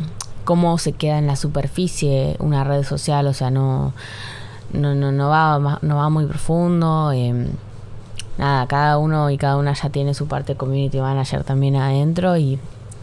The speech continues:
y sabemos que lo que mostramos en redes realmente no es lo que, lo que somos, no pasa nuestro valor por ahí y mil cosas más. Em, digo, ese trend de TikTok del que estaba hablando ahora,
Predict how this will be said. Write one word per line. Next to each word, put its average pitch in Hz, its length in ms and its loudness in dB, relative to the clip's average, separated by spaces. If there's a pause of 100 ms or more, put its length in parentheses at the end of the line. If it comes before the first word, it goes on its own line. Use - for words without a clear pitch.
(180)
y 202 120 -4
sabemos 202 320 0
que 156 100 -2
lo 147 120 0
que 151 60 -2
mostramos 151 400 0
en 139 160 0
redes 147 280 0
realmente 151 380 -2
no 143 120 0
es 147 140 0
lo 147 120 0
que, 135 180 -4 (460)
lo 135 120 -2
que 147 80 -6
somos, 170 560 0
no 143 120 0
pasa 143 260 -2
nuestro 139 300 0
valor 143 280 0
por 139 140 -2
ahí 151 380 0 (640)
y 170 120 0
mil 165 180 2
cosas 175 360 0
más. 170 420 0 (120)
Em, 135 400 0 (360)
digo, 143 380 2 (960)
ese 143 320 0
trend 147 420 0
de 131 100 2
TikTok 143 400 -2
del 135 160 -2
que - 60 -6
estaba 135 260 0
hablando 143 300 0
ahora, 143 480 0